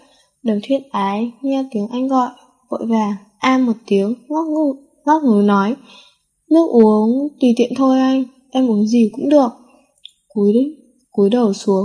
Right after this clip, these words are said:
Đầm Thiên Ái ước gì mình có thể thu nhỏ người lại, tốt nhất là nhỏ như con kiến vậy. Có như thế, tên biến thái kia sẽ không nghĩ, à,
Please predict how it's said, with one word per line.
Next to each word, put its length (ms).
Đầm 160
Thiên 220
Ái 240
ước 180
gì 420
mình 160
có 140
thể 300
thu 140
nhỏ 260
người 200
lại, 260
tốt 140
nhất 260
là 200
nhỏ 180
như 180
con 140
kiến 200
vậy. 180
Có 140
như 300
thế, 380
tên 220
biến 180
thái 240
kia 260
sẽ 200
không 260
nghĩ, 300
à, 120